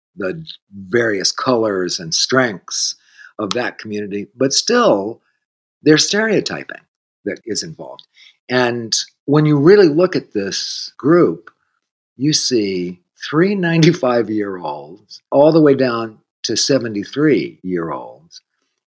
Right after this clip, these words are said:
and you will find within them dynamics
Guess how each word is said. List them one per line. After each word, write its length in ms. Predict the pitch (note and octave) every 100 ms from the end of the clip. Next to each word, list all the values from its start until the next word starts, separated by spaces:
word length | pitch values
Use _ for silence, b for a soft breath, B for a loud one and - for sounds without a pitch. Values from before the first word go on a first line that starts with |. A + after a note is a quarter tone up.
| -
and 160 | C#3
you 120 | E3+
will 200 | F#3 F3
find 800 | - - E3 F#3 D3+ F2+ D#2+ D#2+ -
within 480 | B2+ E3 E3+ F#3 E3
them 400 | F#2 E2 D2+ E2+ _ _ _ -
dynamics 840 | B2 A#2 B2+ C#3 G2+ F#2+ - -